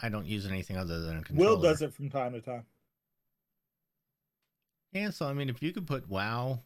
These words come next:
Speaker 1: put their M M Os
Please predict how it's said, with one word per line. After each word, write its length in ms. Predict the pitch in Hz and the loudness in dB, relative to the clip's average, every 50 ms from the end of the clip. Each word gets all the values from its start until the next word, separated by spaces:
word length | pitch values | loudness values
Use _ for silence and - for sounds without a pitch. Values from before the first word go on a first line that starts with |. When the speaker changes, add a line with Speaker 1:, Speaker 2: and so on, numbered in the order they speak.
| - - - _ _ _ _ _ _ _ _ _ _ _ _ _ _ _ _ _ _ _ _ _ _ _ _ _ | -14 -20 -20 _ _ _ _ _ _ _ _ _ _ _ _ _ _ _ _ _ _ _ _ _ _ _ _ _
Speaker 1:
put 240 | - 131 135 98 95 | -6 -6 -6 -4 -4
their 220 | 120 110 107 - - | -4 -2 -2 -2 -2
M 160 | - 107 107 107 | -2 -2 0 0
M 200 | 107 101 95 92 | 0 0 0 0
Os 580 | 90 92 101 110 123 131 135 127 123 - - | 0 0 0 -2 -2 -2 -4 -6 -8 -10 -18